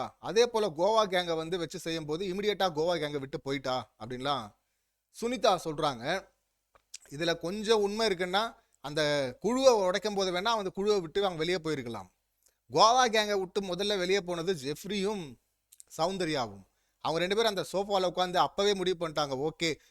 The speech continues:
மாத்தி மாத்தி அப்பயே வேணான்னு சொன்னா எல்லாம் அவ தான் பண்ணா அப்படின்னு சொல்லிட்டு மொத்த பழியை எடுத்து ஜாக்லின் மேல போட்டாங்க.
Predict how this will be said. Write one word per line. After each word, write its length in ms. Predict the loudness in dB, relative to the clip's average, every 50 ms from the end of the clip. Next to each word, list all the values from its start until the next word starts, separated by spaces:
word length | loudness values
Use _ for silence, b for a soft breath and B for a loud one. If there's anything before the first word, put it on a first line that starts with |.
| b b _
மாத்தி 240 | -2 -2 -2 -2 -4
மாத்தி 220 | -6 -6 -4 -6 -6
அப்பயே 300 | -8 -6 -4 -2 -2 0
வேணான்னு 340 | 0 -2 0 -2 -2 -4 -4
சொன்னா 220 | -8 -8 -4 -4 -4
எல்லாம் 260 | -2 -2 -2 -2 -2
அவ 120 | -2 -2
தான் 160 | -4 -6 -6
பண்ணா 200 | -6 -6 -6 -4 -4
அப்படின்னு 240 | -4 -4 -6 -8 -10
சொல்லிட்டு 220 | -12 -12 -10 -10
மொத்த 280 | -10 -12 -8 -8 -8 -6
பழியை 240 | -4 -4 -2 -2 -2
எடுத்து 200 | -4 -4 -8 -8
ஜாக்லின் 400 | -6 -4 -4 -4 -4 -8 -8 -8
மேல 120 | -8 -10
போட்டாங்க. 400 | -8 -10 -10 -10 -10 -12 -12 -16